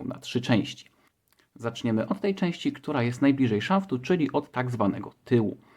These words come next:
Tył zajmuje około czterdziestu procent długości tego barela, ale jak widzimy,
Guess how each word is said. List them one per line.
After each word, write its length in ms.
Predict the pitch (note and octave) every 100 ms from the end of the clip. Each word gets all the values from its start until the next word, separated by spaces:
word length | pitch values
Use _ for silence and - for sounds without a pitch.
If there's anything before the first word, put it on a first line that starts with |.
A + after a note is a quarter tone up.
| _ _ _
Tył 260 | - F3+ E3
zajmuje 480 | A2 A#2 A2 A2+ G#2+
około 320 | G2+ G#2 -
czterdziestu 560 | - - F#3 F#3+ F#3+ F3
procent 380 | E3 E3 D#3 D3
długości 420 | D3 D3+ - C3+
tego 220 | C3+ C#3
barela, 480 | C3+ C3+ C3 B2+ B2+ -
ale 120 | E3
jak 160 | D3 B2
widzimy, 420 | A2 G#2+ A2+ A2